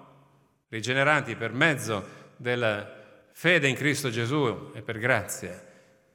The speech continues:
Abbiamo la presenza dello Spirito di Dio dentro di noi. E non è una questione di quantità di giorni, naturalmente, ma del fatto di stare con Lui, di stare spiritualmente, e io credo qualche volta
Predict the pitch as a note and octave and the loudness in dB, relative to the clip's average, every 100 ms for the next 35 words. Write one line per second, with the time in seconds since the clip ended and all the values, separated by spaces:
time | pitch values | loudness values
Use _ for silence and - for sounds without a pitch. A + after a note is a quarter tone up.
0 | _ - D3 E3 G#3 G3+ E3 D#3 C#3+ - | _ -4 0 2 4 4 6 4 2 -4
1 | D3+ E3+ F3 G3 E3+ G3+ F#3 D3 D#3+ D#3 | 2 4 4 2 4 4 4 4 4 4
2 | D3+ - - G#3 F3+ E3+ E3 E3 E3+ D#3 | 4 2 4 4 6 4 4 4 4 4
3 | C#3 F3 G#3+ G3+ D#3+ D3 C#3+ C3+ B2+ G#2+ | 4 4 4 2 2 2 4 4 4 2
4 | F#2+ - - - - - _ _ _ _ | -2 -8 -16 -20 -20 -20 _ _ _ _
5 | _ _ _ _ C#3+ F3+ G#3+ F#3+ F3 C#3 | _ _ _ _ -2 2 4 4 4 4
6 | F#3+ F3+ D#3+ D3+ D3+ - - F3+ F3 F3 | 4 4 4 4 0 -4 4 6 6 2
7 | F#3+ F#3 E3+ C#3+ F3+ G#3 C#3+ B2 A#2+ C3 | 4 4 4 0 4 4 4 0 -2 0
8 | B2+ B2+ B2+ B2 G2+ F#2+ A2+ B2 - - | 2 4 4 4 2 0 2 2 -2 -14
9 | - D#3 F3 F3+ G3 F3+ E3+ D#3 - G3+ | -8 0 2 6 6 6 4 2 4 4
10 | G#3 F3 B2+ B2 A2 G#2 E2+ - - - | 4 0 -2 -2 -2 -2 -6 -12 -20 -20
11 | - C3+ F#3+ F#3+ E3+ D#3 - - - - | -10 -4 2 4 2 0 -12 -14 -16 -20
12 | - - - - - G3+ F#3+ F#3+ E3+ F#3 | -20 -20 -14 -12 0 4 4 4 4 4
13 | F#3 C3+ C3 B2 C#3+ C#3 D#3+ C#3+ B2+ C#3+ | 4 2 0 0 0 0 2 2 0 0
14 | C#3+ C#3 C#3 C3 | 2 4 2 0